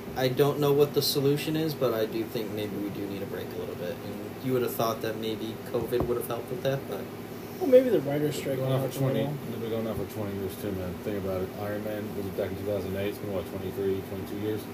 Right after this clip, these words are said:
Speaker 1: But I mean, to, to, I mean, to your counterpoint, there's a lot of heroes and villains that they haven't even explored yet that could add on to the whole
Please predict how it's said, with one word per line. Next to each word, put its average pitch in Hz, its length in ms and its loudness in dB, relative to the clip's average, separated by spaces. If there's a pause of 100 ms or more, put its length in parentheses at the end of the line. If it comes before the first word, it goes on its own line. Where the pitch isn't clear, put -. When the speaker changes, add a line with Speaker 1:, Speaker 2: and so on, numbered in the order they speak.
(1080)
Speaker 1:
But 135 100 2
I 127 80 4
mean, 123 320 0
to, 117 520 0 (120)
to, 110 260 -4 (540)
I 110 80 -4
mean, 107 220 -4 (120)
to - 140 -4
your 101 100 -2 (120)
counterpoint, 104 580 -4 (640)
there's 110 160 -6
a 113 40 -2
lot 131 180 4
of 135 80 2
heroes 151 300 4
and 131 440 0
villains 127 360 6
that 131 100 0
they 127 80 4
haven't 131 220 2
even 131 180 0
explored 127 480 2
yet 101 200 0
that 101 160 -2
could 101 120 -4
add 101 220 -4
on 101 240 -4
to 101 240 -2 (100)
the 101 80 -2
whole 101 400 0